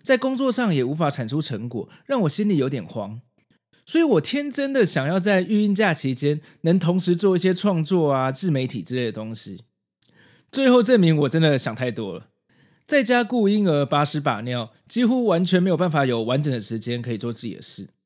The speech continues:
但是有机会的话，来做做看自媒体，这个想法就一直埋在我心里。创作一直都是我的兴趣，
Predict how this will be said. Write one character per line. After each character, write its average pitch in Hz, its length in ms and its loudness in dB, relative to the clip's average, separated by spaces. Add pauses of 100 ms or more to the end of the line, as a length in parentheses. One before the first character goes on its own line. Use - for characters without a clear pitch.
(1200)
但 320 160 -2
是 302 280 0 (240)
有 160 240 4
机 240 180 0
会 294 160 2
的 196 100 4
话， 190 240 2
来 151 140 4
做 190 140 2
做 214 100 4
看 196 160 2
自 180 180 0
媒 127 200 0
体， 120 260 -8
这 170 80 -2
个 156 60 0
想 123 240 -6
法 104 200 -10 (140)
就 240 140 -2
一 240 80 4
直 175 80 2
埋 131 120 0
在 147 140 0
我 127 120 -2
心 107 260 -8
里。 - 160 -14 (1500)
创 330 300 -4
作 311 220 0
一 302 40 -2
直 240 80 -2
都 240 140 4
是 240 80 -2
我 170 140 0
的 113 80 -4
兴 139 200 -4
趣， 117 280 -6